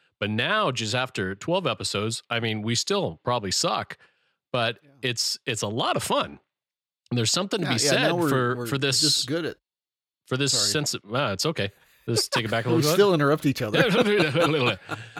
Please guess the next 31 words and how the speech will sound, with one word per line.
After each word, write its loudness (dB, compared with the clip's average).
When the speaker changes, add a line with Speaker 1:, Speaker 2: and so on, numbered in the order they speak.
Speaker 1:
There's 0
something -2
to -2
be 0
said 0
for 2
this 0
medium. 0
Uh, 0
it's, -4
it's, -2
d-, -8
well, -4
it's -6
damn 0
enjoyable. 0
Speaker 2:
Yeah, -6
you -2
know, -4
and -2
I'm -4
not 0
even -4
a -8
podcast -6
person. -12
I've -10
never -10
listened -10
to -10
one -10